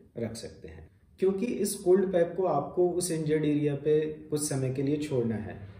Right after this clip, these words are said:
और साथ ही ये ध्यान रहे कि वो injured area intact हो, ऐसा नहीं है कि वहाँ से कोई bleeding हो रहा है और उस पे आप किसी भी किस्म का टॉवल लगा रहे हैं, तो इस चीज़ का आप विशेष रूप से ध्यान रखें। ये एक closed किस्म की जो sports injury हैं, उनके लिए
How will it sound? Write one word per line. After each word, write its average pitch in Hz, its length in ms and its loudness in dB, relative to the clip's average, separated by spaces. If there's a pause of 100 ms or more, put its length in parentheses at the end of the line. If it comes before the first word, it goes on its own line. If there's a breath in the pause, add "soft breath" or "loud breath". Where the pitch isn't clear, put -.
(140)
और 175 60 -2
साथ 185 280 0
ही 208 100 2
ये 202 160 4
ध्यान 170 280 0
रहे 165 280 2
कि 202 220 0
वो 175 120 6
injured 156 360 4
area 156 260 4
intact 131 520 -2
हो, 175 100 2
ऐसा 127 260 -2
नहीं 196 160 2
है 180 80 2
कि 160 120 -4
वहाँ 143 160 -2
से 147 120 -6
कोई 143 120 -4
bleeding 131 460 0
हो 135 100 4
रहा 135 160 4
है 135 260 0 (240 loud breath)
और 131 140 0
उस - 260 -4
पे 143 80 -2
आप 135 220 -2
किसी 139 200 -2
भी 135 120 -2
किस्म 127 280 -2
का 127 80 0
टॉवल 120 300 0
लगा 120 240 0
रहे 127 120 -2
हैं, 202 120 -6
तो 156 60 -6
इस 135 140 -6
चीज़ 123 200 -4
का 120 80 -4
आप 113 120 -6
विशेष 120 320 -6
रूप 113 100 -4
से - 140 -6
ध्यान 113 260 -4
रखें। 160 380 -6 (320 loud breath)
ये 160 160 2
एक - 580 -2
closed 175 560 4 (520)
किस्म 143 260 -2
की 143 100 -4
जो 135 140 0
sports 131 360 -2
injury 120 320 0
हैं, 156 400 -6
उनके 143 320 -2
लिए 135 500 0